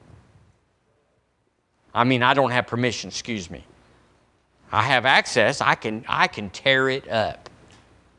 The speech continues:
Y'all, we could tear it up. We know how to sin as good as anybody. We all came from that,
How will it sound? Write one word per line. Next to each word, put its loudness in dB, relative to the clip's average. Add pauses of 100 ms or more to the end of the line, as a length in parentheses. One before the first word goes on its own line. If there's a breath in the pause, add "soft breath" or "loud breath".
(2500)
Y'all, 2
we 2
could -8
tear 2
it 0
up. 0
We 2
know 4
how 4
to -4
sin 0
as -4
good 2
as -2
anybody. 2 (640)
We 2
all 4
came 0
from -4
that, -8